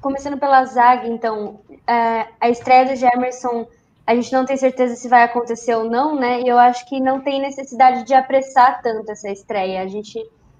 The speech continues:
vem falando isso desde quando ele chegou,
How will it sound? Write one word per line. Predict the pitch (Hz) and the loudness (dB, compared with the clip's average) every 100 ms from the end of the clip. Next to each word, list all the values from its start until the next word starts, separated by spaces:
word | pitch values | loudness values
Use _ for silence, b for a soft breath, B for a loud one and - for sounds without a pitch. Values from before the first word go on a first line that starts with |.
| _ | _
vem | 240 254 | 2 2
falando | 254 269 269 | 4 4 4
isso | 269 262 226 | 0 -4 2
desde | 262 294 294 | 4 4 -2
quando | 311 294 | -2 -2
ele | 277 269 | -4 -6
chegou, | - 247 202 214 254 330 | -2 -2 0 2 2 2